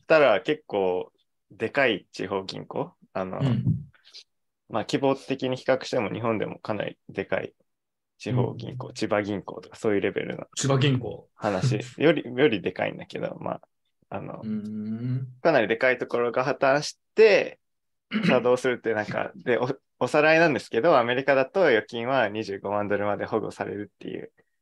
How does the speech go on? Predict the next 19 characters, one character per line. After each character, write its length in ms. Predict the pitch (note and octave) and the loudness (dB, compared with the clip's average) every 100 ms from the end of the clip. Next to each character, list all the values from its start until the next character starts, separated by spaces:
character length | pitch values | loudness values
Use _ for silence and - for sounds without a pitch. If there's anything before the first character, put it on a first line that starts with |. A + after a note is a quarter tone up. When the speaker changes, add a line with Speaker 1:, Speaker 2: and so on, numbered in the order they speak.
| _ _ - | _ _ -2
Speaker 1:
ル 120 | A2+ | 0
ー 40 | G#2+ | 2
ル 60 | |
が 120 | G#2+ | 2
あ 40 | B2 | 0
っ 80 | - | -2
た 100 | A#2+ | -4
け 140 | C3+ | 2
ど、 240 | F3+ C3+ | 4 2
ジ 120 | - A#2+ | 2 -2
ェ 80 | |
イ 40 | A#2 | -2
ピ 100 | B2+ B2+ | -4 0
ー 20 | |
モ 120 | C3+ | 2
ル 120 | B2 | 2
ガ 200 | A2+ A2+ | 0 -2
ン 200 | A#2 A#2+ | -6 -4
が、 340 | - E3 B2 | 2 4 4